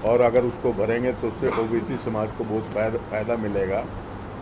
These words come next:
तो माँ के, माननीय मुख्यमंत्री ने इसकी भी घोषणा की है कि जल्दी डिपार्टमेंट से जो है ना मंगवा करके सारी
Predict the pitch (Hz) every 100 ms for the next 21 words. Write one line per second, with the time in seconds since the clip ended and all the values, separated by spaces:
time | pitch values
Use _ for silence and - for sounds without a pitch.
0 | - 107 117 120 143 - 120 120 135 131
1 | 123 127 117 113 110 113 113 104 127 135
2 | 113 104 101 104 98 104 98 127 156 -
3 | - - - - 120 117 127 127 123 143
4 | 147 139 - - - - - - 117 117
5 | 127 135 143 139 - 131 127 123 120 117
6 | 113 117 123 117 127 113 117 113 117